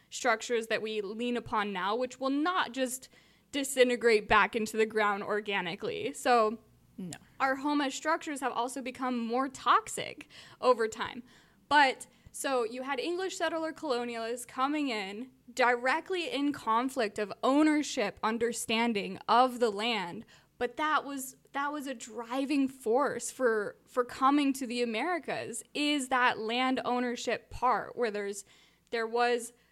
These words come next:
Speaker 1: not used land, which very false statement. However, now we know better, but yeah, very false. Like, it was just a different understanding of who had stewardship of the land, who,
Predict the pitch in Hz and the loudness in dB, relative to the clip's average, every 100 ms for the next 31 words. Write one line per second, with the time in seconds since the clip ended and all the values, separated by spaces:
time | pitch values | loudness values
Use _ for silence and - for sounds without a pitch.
0 | _ _ _ _ - 220 247 269 - 233 | _ _ _ _ -8 2 4 6 2 0
1 | 262 285 247 226 214 175 208 254 226 214 | 0 0 -2 -2 -2 -2 -2 0 0 -2
2 | - - 214 233 262 247 240 214 - - | -8 -16 -2 4 6 6 4 -2 -2 -2
3 | 220 202 214 247 302 - 233 214 196 208 | -2 -2 0 -2 -2 -4 -2 0 0 -2
4 | 220 196 196 233 226 208 196 185 190 214 | -2 -2 -2 -2 -2 -2 -2 -2 -2 -6
5 | 202 185 - - _ - 359 180 214 247 | -6 -8 -10 -20 _ -4 -2 0 2 2
6 | 262 262 214 - 240 - 214 240 269 262 | 2 0 -2 -2 -4 -4 -4 -4 -6 -8
7 | 262 220 240 269 254 240 226 233 - 262 | -6 -2 -2 -2 -4 -2 -2 -4 -4 0
8 | 269 226 214 - - 220 220 - _ - | 0 0 -4 -6 -4 -2 -2 -8 _ -18
9 | - 294 285 269 269 - 240 233 233 - | -4 0 0 0 -2 -2 0 2 0 -4
10 | - - 294 320 302 240 254 226 - 214 | -10 -4 -2 0 -2 -2 -4 -2 -2 -2
11 | 208 196 190 196 220 220 294 277 | -4 -6 -6 -8 -8 -6 -4 -2